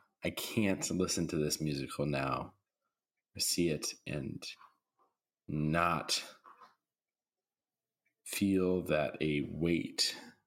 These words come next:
has both been put on and lifted from Alexander Hamilton and Eliza following Philip's death. Not following the Reynolds pamphlets, not following these other moments,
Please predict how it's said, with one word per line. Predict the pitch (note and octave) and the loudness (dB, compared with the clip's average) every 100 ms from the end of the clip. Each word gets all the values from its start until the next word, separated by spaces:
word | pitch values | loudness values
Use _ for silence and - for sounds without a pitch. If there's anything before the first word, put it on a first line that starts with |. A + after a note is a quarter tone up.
| _ _ _ - | _ _ _ -2
has | G2 F2 | 0 2
both | F#2+ F#2+ F2+ | 2 2 2
been | E2 D#2+ | -2 -2
put | - F#2+ | 0 0
on | E2+ E2+ E2 E2+ - | 2 2 2 -2 -4
and | - F#2+ F2+ | -2 0 2
lifted | F2 F#2 - E2+ | 0 0 0 -2
from | - - F#2 D2 C#2 - - - - _ _ _ _ _ _ _ - - | -2 0 2 2 0 -6 -10 -18 -20 _ _ _ _ _ _ _ -8 0
Alexander | E2+ D#2+ - D#2 C#2 | 2 2 0 0 0
Hamilton | C2+ C2 C2 - C2+ C2+ - _ - | -2 -6 -6 -6 -6 -6 -10 _ -12
and | - C#2+ | -6 -2
Eliza | C2+ C#2 C#2 - B1+ C2+ | 0 2 0 0 0 -2
following | - - C#2+ C#2+ C2+ | 2 2 2 -2 -2
Philip's | - - - - | -4 -4 -2 0
death. | - - - - - | 0 0 -4 -10 0
Not | A2 - | 2 4
following | - C#3+ C3+ C3+ B2+ B2+ - - - - | 4 4 4 2 0 -6 -14 -18 -14 0
the | A2 | 2
Reynolds | G2 F#2 - | 4 2 2
pamphlets, | E2 D#2+ E2 D2 - - - _ _ _ _ _ - G#2 - _ _ _ _ _ _ _ - | 0 2 0 0 -4 -6 -10 _ _ _ _ _ -14 -14 -14 _ _ _ _ _ _ _ -4
not | G#2 G2+ - | -2 0 2
following | A#2 A2+ | 2 4
these | A2 G#2 | 2 2
other | F#2+ F#2+ | 2 2
moments, | E2 C#2 - - - | 0 -2 -6 -4 -6